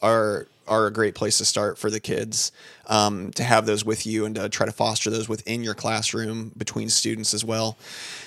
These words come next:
Um, and again, I think I always, we always say this 'cause it's such a misconstrued thing, and go back and listen to episode four to make sure you know what the myths <laughs> are about a relationship and a healthy relationship. But when we say that, we never ever mean, um,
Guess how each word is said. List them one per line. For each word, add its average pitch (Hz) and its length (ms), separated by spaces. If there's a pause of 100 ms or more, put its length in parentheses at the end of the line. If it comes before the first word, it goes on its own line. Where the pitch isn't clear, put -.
(140)
Um, 113 540
and 202 100
again, 180 400
I 123 120
think 135 180
I 120 120
always, 135 280
we 117 140
always 160 340
say 175 140
this 160 100
'cause 113 180
it's 113 100
such - 280
a 147 40
misconstrued 131 580
thing, 131 400
and 110 260 (180)
go 131 140
back 139 200
and 127 80
listen 123 200
to 98 80
episode 113 340
four 120 220
to 117 60
make 113 160
sure 117 120
you 117 120
know 113 200
what 117 200
the 101 60
myths 139 300
<laughs> 147 120
are 143 60
about 139 260
a 135 40
relationship 139 640
and 135 60
a 123 40
healthy 135 220
relationship. 135 520 (360)
But 135 120
when 143 100
we 147 100
say 143 220
that, 131 240
we 120 80
never 117 260
ever 107 220
mean, 113 340 (100)
um, 104 420